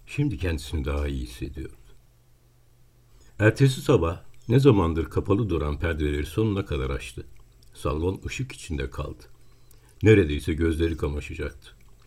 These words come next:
Koltuklardan birine oturup salondaki eşyalara baktı. Ne kadar demode, ne kadar eski tarzlı. Annesi evlenirken alınan mobilyalar hiç değişmemişti.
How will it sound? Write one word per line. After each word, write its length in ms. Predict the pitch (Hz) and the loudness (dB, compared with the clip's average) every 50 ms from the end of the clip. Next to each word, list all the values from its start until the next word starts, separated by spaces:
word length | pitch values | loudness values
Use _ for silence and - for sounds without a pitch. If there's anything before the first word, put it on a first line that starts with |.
| - - - - - - - - | -20 -20 -20 -20 -20 -20 -20 -16
Koltuklardan 800 | - 110 110 110 - 139 131 - 143 131 123 127 139 139 143 120 | -2 0 2 2 2 2 2 4 4 4 6 6 4 4 6 6
birine 220 | 117 143 147 139 101 | 6 6 4 4 2
oturup 440 | 73 67 - - 87 - - - - - - | 2 -2 -6 -6 -8 -8 -8 -10 -16 -20 -18
salondaki 640 | - - 98 98 98 98 98 90 87 - - 127 | -6 -4 0 0 2 2 2 0 -2 -2 -2 -4
eşyalara 580 | 90 - - - 87 82 82 87 90 - - 71 | -4 -4 -4 -4 -4 -2 -2 -4 -4 -6 -6 -8
baktı. 340 | 69 - - - - - - - - - - - - - - - - - - - - | -10 -10 -12 -18 -20 -20 -20 -20 -20 -20 -20 -20 -20 -20 -20 -20 -20 -20 -18 -14 -12
Ne 60 | 135 | -8
kadar 400 | - - 95 98 110 107 - - | -6 -4 -2 0 0 0 0 0
demode, 440 | 107 98 98 98 90 82 - - - - - - - - | 0 0 2 0 0 -4 -8 -14 -16 -16 -20 -20 -16 -8
ne 100 | 92 101 | -8 -8
kadar 300 | - - 107 - 123 123 - | -4 -2 -2 -2 0 -2 -2
eski 280 | - - - - 131 - | -6 -10 -10 -12 -12 -10
tarzlı. 500 | - 98 90 90 - - - 113 85 - - - - - - - - - - - - - - - - - - - - - | -8 -6 -6 -6 -8 -10 -14 -16 -16 -16 -18 -20 -20 -20 -20 -20 -20 -20 -20 -20 -20 -20 -20 -20 -20 -20 -20 -20 -4 2
Annesi 400 | 101 110 110 104 98 - 123 117 | 4 6 8 8 6 6 6 4
evlenirken 500 | 107 101 110 110 110 98 98 104 95 92 | 6 8 8 6 6 4 4 2 2 2
alınan 420 | 87 90 90 85 90 98 98 110 | 0 0 0 2 2 4 4 6
mobilyalar 580 | 107 98 87 80 104 101 92 80 82 90 95 92 | 6 4 4 2 2 2 2 2 2 0 -2 -2
hiç 340 | - - - - - - - | -6 -10 -16 -16 -8 -2 0
değişmemişti. 720 | 143 151 160 - - 123 - 87 - - - - - - | 0 2 0 -2 -6 -8 -8 -8 -10 -14 -18 -20 -20 -20